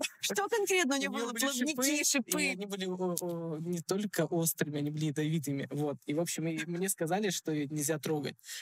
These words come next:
Speaker 2: А я как бы, ну, слышал, нельзя трогать, значит, её ни в прико-, ни при каких обстоятельствах нельзя трогать. А я чё-то плыву, я же такой азартный охотник. Я плыву, знаешь, с этим ружьём, и тут на меня рожа смотрит. А у неё рожа огромная, у неё рожа больше, чем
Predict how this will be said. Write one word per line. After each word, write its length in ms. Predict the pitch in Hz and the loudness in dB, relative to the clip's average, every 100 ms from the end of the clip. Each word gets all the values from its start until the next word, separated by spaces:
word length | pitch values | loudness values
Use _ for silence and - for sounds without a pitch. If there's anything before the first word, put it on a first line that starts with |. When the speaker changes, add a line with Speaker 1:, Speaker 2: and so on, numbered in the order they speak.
| - | -6
Speaker 2:
А 280 | - 151 156 | 0 2 4
я 160 | 160 185 | 4 4
как 120 | 185 | 4
бы, 80 | 156 | 4
ну, 140 | 170 156 | 4 4
слышал, 260 | 185 277 | 4 4
нельзя 260 | 185 143 247 | 4 4 4
трогать, 300 | 185 151 139 | 2 0 2
значит, 200 | 156 - | 2 4
её 80 | 156 | 4
ни 80 | 202 | 4
в 100 | - | 6
прико-, 400 | 262 262 262 254 | 4 6 6 6
ни 160 | 247 262 | 6 6
при 160 | 269 | 4
каких 260 | 240 226 196 | 4 4 4
обстоятельствах 440 | 175 185 214 262 | 6 4 6 6
нельзя 240 | 196 175 185 | 6 6 4
трогать. 360 | - - 135 - - - - - - | 2 2 0 -4 -12 -20 -20 -8 0
А 80 | |
я 180 | 147 240 | 4 4
чё-то 300 | - - 254 | 2 0 2
плыву, 480 | 220 226 240 240 294 | 2 2 4 4 4
я 140 | 175 160 | 4 2
же 160 | 143 | 0
такой 220 | 127 - 139 | -4 -2 -2
азартный 480 | 143 180 240 214 | 2 0 2 2
охотник. 420 | 165 - 156 - - | 2 0 -2 -4 -6
Я 160 | - 208 | -2 -2
плыву, 360 | 226 214 233 | 0 2 2
знаешь, 220 | 226 226 - | 2 2 2
с 60 | |
этим 200 | 240 226 | 2 4
ружьём, 580 | 208 202 185 214 240 269 - _ _ - - - | 2 4 4 4 4 2 -4 _ _ -12 -12 2
и 60 | 190 | 4
тут 160 | 240 | 6
на 60 | 233 | 6
меня 260 | 226 226 | 6 4
рожа 360 | 220 240 226 175 | 4 4 4 4
смотрит. 500 | 156 160 143 131 131 - _ _ _ _ _ _ _ _ _ - - - - - - | 4 4 4 0 -8 -14 _ _ _ _ _ _ _ _ _ -10 -8 -8 -20 -20 -2
А 80 | 170 | 2
у 40 | |
неё 220 | 196 214 | 4 4
рожа 300 | 175 269 220 | 4 4 4
огромная, 460 | 175 156 214 247 170 | 4 6 4 6 4
у 20 | |
неё 80 | 156 | 4
рожа 200 | 196 254 | 4 2
больше, 260 | 170 196 - | 2 2 0
чем 320 | 170 151 147 | 0 0 -2